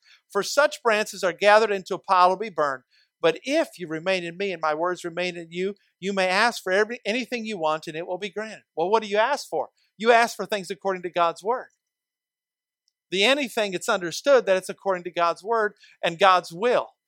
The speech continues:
God's will is God's word. It's all one and the same. Old Testament, New Testament.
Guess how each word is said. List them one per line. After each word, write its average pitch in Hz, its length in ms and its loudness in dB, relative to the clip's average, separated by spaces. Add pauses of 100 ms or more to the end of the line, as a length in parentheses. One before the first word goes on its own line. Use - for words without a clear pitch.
(220)
God's 196 280 4
will 226 300 2
is 165 160 -6
God's 170 340 2
word. 160 380 -2 (720)
It's 156 160 -6
all 220 240 6
one 226 160 6
and 214 120 -2
the 196 60 -4
same. 175 360 -2 (300)
Old 226 320 8
Testament, 226 540 -2
New 220 140 -2
Testament. 196 480 2